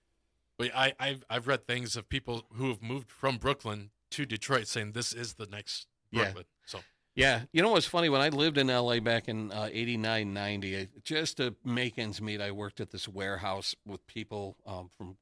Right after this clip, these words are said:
Speaker 2: California and Hispanics and everything, and we all got along great. And I remember early on sitting in the break room, eating a lunch, table full of guys, locals and stuff,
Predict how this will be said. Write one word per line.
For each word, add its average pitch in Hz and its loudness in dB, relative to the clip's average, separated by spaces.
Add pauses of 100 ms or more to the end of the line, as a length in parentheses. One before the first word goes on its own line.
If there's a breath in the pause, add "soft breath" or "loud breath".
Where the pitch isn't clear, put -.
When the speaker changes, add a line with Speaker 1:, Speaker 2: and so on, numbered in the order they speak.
Speaker 2:
California 101 -4
and 90 -12 (440 soft breath)
Hispanics 98 -4
and 101 -6
everything, 95 -6
and 90 -6
we 160 -6
all 131 -4
got 113 -10
along 104 -4
great. 98 -8
And 98 -6
I - -2
remember 120 -2
early 127 2
on 120 2 (340 soft breath)
sitting 143 0
in 135 2
the 123 0
break 123 4
room, 120 -2
eating 120 0
a 117 0
lunch, 113 -2 (320)
table 117 -4
full 117 -6
of 104 -6
guys, 107 -2
locals 104 -6
and 104 -6
stuff, 104 -2